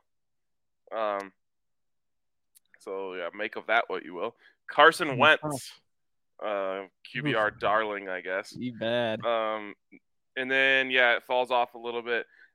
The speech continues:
Speaker 1: Um, is there any case for Derek Carr to be over any of those la-,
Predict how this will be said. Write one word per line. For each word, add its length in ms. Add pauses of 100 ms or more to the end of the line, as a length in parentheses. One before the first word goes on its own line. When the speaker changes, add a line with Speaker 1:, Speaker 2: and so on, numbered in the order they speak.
(100)
Speaker 1:
Um, 440 (380)
is 100
there 140
any 220
case 320
for 140
Derek 400
Carr 340
to 80
be 200
over 300
any 200
of 80
those 160
la-, 160